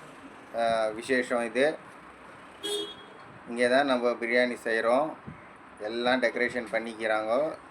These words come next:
நாளைக்கு டின்னர் ஃபங்க்ஷன் இது. இந்த, இந்த இடத்துல தான் விருந்து வைக்கிறாங்க. எல்லாம் டெக்கரேட் பண்ணிட்டு இருக்கிறாங்க எல்லாமே. அறுநூறு கிலோ மட்டன் பிரியாணி பாஸ்மதி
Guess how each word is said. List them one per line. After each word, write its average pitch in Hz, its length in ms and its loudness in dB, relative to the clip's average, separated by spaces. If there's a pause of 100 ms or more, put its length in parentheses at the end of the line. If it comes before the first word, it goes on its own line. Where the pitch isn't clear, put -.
நாளைக்கு 117 800 -2
டின்னர் 123 400 2
ஃபங்க்ஷன் 110 460 -4
இது. 117 300 -2 (2250)
இந்த, - 200 -6 (720)
இந்த 120 300 10
இடத்துல 123 360 8
தான் 143 200 8
விருந்து 127 320 6
வைக்கிறாங்க. 117 640 6
எல்லாம் 120 340 4
டெக்கரேட் 120 400 2
பண்ணிட்டு 120 360 2
இருக்கிறாங்க 107 520 2
எல்லாமே. 110 500 2 (1300)
அறுநூறு 123 400 8
கிலோ 117 200 6 (120)
மட்டன் 120 340 2
பிரியாணி 110 340 2 (100)
பாஸ்மதி 117 480 4